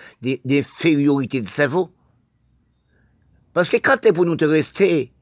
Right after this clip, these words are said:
économie et Union soviétique, économie l'Europe, économie l'Amérique,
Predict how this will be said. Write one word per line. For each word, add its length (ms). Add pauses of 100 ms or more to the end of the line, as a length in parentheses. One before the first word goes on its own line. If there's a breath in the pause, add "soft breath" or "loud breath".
(140)
économie 680
et 200
Union 260
soviétique, 600 (280 soft breath)
économie 640
l'Europe, 420 (340 soft breath)
économie 460
l'Amérique, 540